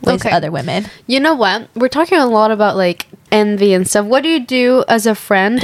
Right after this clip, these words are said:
Speaker 2: to not feel envy for your guy
Speaker 1: <laughs>
Speaker 2: friends or your girlfriends?
Speaker 1: Yes. Oh my gosh. I love it. You know, let's not, let's not do all negativity here, you know? Let's keep
Speaker 2: Yeah.
Speaker 1: it positive.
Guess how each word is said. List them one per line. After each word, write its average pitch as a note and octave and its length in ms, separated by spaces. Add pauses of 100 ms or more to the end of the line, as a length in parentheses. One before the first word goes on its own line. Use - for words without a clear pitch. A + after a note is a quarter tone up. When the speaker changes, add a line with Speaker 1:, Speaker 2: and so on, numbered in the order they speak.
(100)
Speaker 2:
to A#3 140
not A3 240
feel G#3+ 260
envy G3 300
for A3 160
your G3+ 180 (380)
guy G3+ 280
Speaker 1:
<laughs> - 140
Speaker 2:
friends A3+ 320
or B3 60
your A3+ 100
girlfriends? F3 760
Speaker 1:
Yes. B3 640
Oh C4 80
my B3+ 100
gosh. G3 480
I A3+ 80
love A3+ 240
it. D#3 220 (100)
You B3 80
know, G#3 240 (140)
let's C4 180
not, D4 300
let's C4 160
not C#4 480
do B3 340
all G#3+ 300
negativity G3+ 680
here, A#2+ 260
you G#3+ 140
know? G#3+ 240
Let's A3 260
keep B3 140
Speaker 2:
Yeah. A#3+ 80
Speaker 1:
it A#3 60
positive. - 580